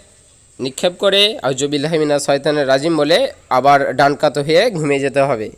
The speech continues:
এটাই রাসূলুল্লাহর সুন্নাহ। আর এ সম্পর্কে কাউকে প্রকাশ না করা, অর্থাৎ আপনি যে খারাপ স্বপ্ন দেখেছেন সেটা নিজের মধ্যেই রাখুন আর আল্লাহর উপর ভরসা করবেন, আল্লাহর, আল্লাহর কাছে দোয়া করবেন।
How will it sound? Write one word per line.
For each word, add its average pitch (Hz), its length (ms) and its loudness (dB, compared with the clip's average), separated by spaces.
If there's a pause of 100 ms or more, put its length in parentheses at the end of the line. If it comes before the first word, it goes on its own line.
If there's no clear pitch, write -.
(120)
এটাই 165 500 2 (840)
রাসূলুল্লাহর 143 540 0
সুন্নাহ। 135 400 -2 (840)
আর 127 180 4 (140)
এ 151 160 4
সম্পর্কে 202 520 2
কাউকে 147 340 2
প্রকাশ 139 320 -2
না 165 160 4
করা, 131 240 0
অর্থাৎ 160 240 -2
আপনি 160 240 0
যে 143 120 -2
খারাপ 151 240 2
স্বপ্ন 180 280 0
দেখেছেন 147 480 -2
সেটা 143 280 -2
নিজের 131 280 -2
মধ্যেই 135 280 -2
রাখুন 214 420 0 (100)
আর 151 100 -2
আল্লাহর 151 280 2
উপর 139 300 -4 (460)
ভরসা 131 360 -2
করবেন, 107 420 -4 (100)
আল্লাহর, 160 340 2 (200)
আল্লাহর 151 260 0
কাছে 139 180 -4
দোয়া 127 200 0
করবেন। 110 380 -8